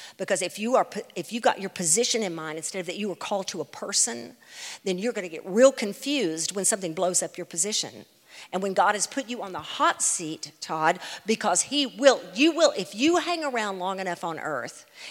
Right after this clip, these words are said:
and in your wor-, in your walk with God, you will be tested over whether or not you will choose the approval of your mentors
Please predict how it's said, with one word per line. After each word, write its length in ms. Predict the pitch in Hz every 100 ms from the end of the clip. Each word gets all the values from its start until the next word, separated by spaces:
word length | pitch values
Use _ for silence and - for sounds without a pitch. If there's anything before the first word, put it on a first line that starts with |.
| -
and 100 | 190
in 180 | 196 202
your 120 | 214
wor-, 240 | 190 208 -
in 160 | 202 196
your 120 | 208
walk 320 | 190 180 180
with 180 | 151 -
God, 360 | 170 147 135 - - - 165
you 340 | - 294 339 311 214
will 300 | 285 311 311
be 340 | 196 269 262 -
tested 720 | - 262 254 - 202 170 165 - - -
over 260 | 202 202
whether 340 | 190 220 240 254
or 180 | 233
not 360 | 220 185 180 208
you 120 | 226
will 140 | 202 208
choose 360 | - 214 180
the 120 | 180
approval 520 | 165 - 262 262 262 -
of 180 | 196
your 140 | 196 202
mentors 600 | 208 202 208 170 151